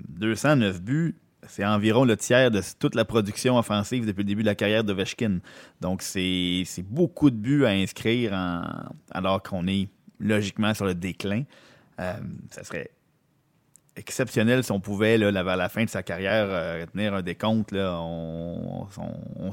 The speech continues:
on imagine déjà ce que ce serait. Disons que juste qu'il se rende au, au, au plateau des sept cents buts, puis là, écoute, en cours de route, si, si jamais, là, dans les, les prochaines saisons, il atteint le plateau des sept cents buts,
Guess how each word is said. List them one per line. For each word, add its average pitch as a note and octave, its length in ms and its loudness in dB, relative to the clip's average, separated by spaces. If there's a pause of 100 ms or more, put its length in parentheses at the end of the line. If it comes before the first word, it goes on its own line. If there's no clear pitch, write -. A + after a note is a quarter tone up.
(120)
on A#2 120 0
imagine A2+ 380 4
déjà A#2 260 2
ce - 80 -14
que G2+ 80 -4
ce F2 140 -6
serait. A2+ 300 -8 (600)
Disons B2+ 160 2
que G#2+ 140 0
juste D3 260 0
qu'il A#2+ 100 0
se - 140 -2
rende D#3 140 4
au, A#2+ 80 4
au, G#2 300 2
au G2+ 100 0
plateau A2 280 4
des A2+ 120 2
sept - 220 -4
cents F2+ 260 0
buts, D#3 340 2 (120)
puis F#2 300 -6
là, F2 340 -2
écoute, - 240 -6
en F#2+ 100 -6
cours A#2+ 180 0
de G2+ 80 0
route, A#2+ 200 0
si, B2+ 300 -4
si - 200 0
jamais, C3+ 520 6
là, G#2+ 240 4
dans F2+ 220 -2
les, F2+ 180 -2
les F#2 100 -2
prochaines G#2+ 340 -4
saisons, G2+ 340 -2
il G#2+ 80 0
atteint - 200 -2
le G2 60 -2
plateau F#2 240 -6
des F#2 120 -2
sept - 180 -8
cents E2+ 220 -8
buts, A#2+ 240 -2